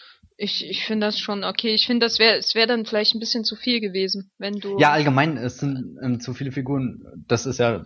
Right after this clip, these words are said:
Speaker 2: dann auch der Punkt, wo Paul Walker wieder <laughs> interessant wird.
Speaker 1: <laughs>
Speaker 2: Der ja
Speaker 1: Paul
Speaker 2: mittlerweile,
Speaker 1: Walker, ja.
Speaker 2: der wirklich das fünfte Rad im Auto geworden ist. Also so sinnlos, wie seine Figur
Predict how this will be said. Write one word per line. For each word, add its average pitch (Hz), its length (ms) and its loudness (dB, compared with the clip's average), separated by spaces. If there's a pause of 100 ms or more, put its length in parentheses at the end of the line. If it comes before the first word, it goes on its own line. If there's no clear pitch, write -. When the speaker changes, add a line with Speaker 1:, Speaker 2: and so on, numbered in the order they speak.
Speaker 2:
dann 107 100 -4
auch 107 100 -6
der 113 120 -6
Punkt, 127 200 -2
wo 123 60 -2
Paul 110 240 0
Walker 123 300 4
wieder 135 160 2
<laughs> - 0 -
interessant 160 540 2 (100)
wird. 208 200 0
Speaker 1:
<laughs> 285 540 4 (520)
Speaker 2:
Der 143 100 8
ja 143 100 8
Speaker 1:
Paul 220 100 8
Speaker 2:
mittlerweile, 135 320 4 (180)
Speaker 1:
Walker, 233 60 -4
ja. 208 280 -4
Speaker 2:
der 139 480 6
wirklich 170 220 2
das - 140 -2
fünfte 190 440 4
Rad 127 300 4
im 131 260 -2
Auto 143 280 2
geworden 117 320 4
ist. 131 180 -2
Also 117 360 0
so 151 220 2
sinnlos, 156 520 4
wie 135 240 2
seine 135 640 0
Figur 139 520 2